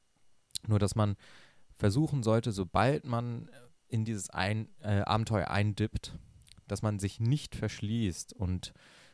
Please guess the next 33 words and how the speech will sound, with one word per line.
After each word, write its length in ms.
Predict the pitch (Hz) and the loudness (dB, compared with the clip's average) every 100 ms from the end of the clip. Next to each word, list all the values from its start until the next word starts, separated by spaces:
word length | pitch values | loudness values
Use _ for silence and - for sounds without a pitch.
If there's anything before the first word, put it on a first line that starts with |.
| _ _ | _ _
das 180 | 95 | -6
alles 260 | - 107 113 | 0 0 2
für 100 | 113 | 0
sich 260 | 101 135 - | 2 0 -2
behält. 320 | 85 82 - | -4 -4 2
Notfalls 420 | 107 - 131 - - | 0 2 -2 -2 -2
am 160 | 107 104 | 0 2
besten 340 | 135 - - | 0 0 -4
auch 220 | - 120 | 0 0
drüber 300 | 110 117 117 | 2 0 2
sprechen. 500 | 113 - 127 147 90 | 2 0 -2 -2 -2
Das 160 | 76 - | -4 -4
habe 120 | 104 | -2
ich 80 | 120 | 2
auch 140 | 139 | 4
nicht 240 | 127 101 - | 4 2 -4
gemacht. 460 | 92 85 - - - | -6 -4 -8 -12 -10
Ich 120 | 95 | -8
habe 100 | 101 | -4
das 140 | 110 | -6
erst 240 | - 123 - | -2 -4 -2
alles 240 | 123 135 | -2 0
so 80 | - | 0
im 100 | 110 | 0
Nachhinein 560 | 113 127 110 101 104 104 | 2 2 0 0 0 -2
für 120 | 107 | -2
mich 220 | 101 - | -2 -4
analysiert 640 | 98 95 92 90 113 131 - - - | -4 0 0 0 -2 -2 -6 -18 -6
und 160 | 101 | -4
verarbeitet. 800 | - - 104 107 85 - - - - - - - - - _ _ _ | -2 2 2 4 0 -2 -12 -16 -20 -20 -20 -20 -20 -20 _ _ _
Und 480 | - 98 98 95 95 - _ - - - | 0 4 4 2 -6 -16 _ -20 -20 -10
dass 200 | - 104 | -4 -2
man 340 | 107 101 101 | 0 0 -2